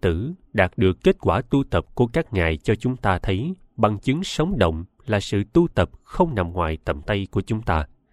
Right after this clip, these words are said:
Các ngài cũng bảo đảm với chúng ta rằng bất cứ người nào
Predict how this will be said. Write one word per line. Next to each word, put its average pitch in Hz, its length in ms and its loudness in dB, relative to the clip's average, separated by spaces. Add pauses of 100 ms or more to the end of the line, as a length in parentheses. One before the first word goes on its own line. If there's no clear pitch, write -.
(840)
Các 190 200 2
ngài 92 240 4
cũng 110 320 -2
bảo 101 180 4
đảm 98 300 0
với 147 140 2
chúng 147 200 -4
ta 104 240 -2
rằng 71 220 -4 (560)
bất 190 180 6
cứ 208 140 4
người 104 220 2
nào 87 360 0